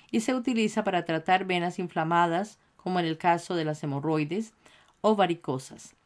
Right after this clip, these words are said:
También es en forma de loción, se usa en erupciones cutáneas menores, quemaduras y picaduras de insectos. Calc fluor.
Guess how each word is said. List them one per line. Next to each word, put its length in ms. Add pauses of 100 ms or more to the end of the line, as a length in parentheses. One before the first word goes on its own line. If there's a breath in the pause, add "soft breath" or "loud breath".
(260)
También 600
es 220 (360)
en 160
forma 340
de 100
loción, 580 (260 soft breath)
se 200
usa 340
en 80
erupciones 680
cutáneas 680
menores, 580 (260 soft breath)
quemaduras 720
y 40
picaduras 540
de 60
insectos. 720 (1900)
Calc 380 (120)
fluor. 500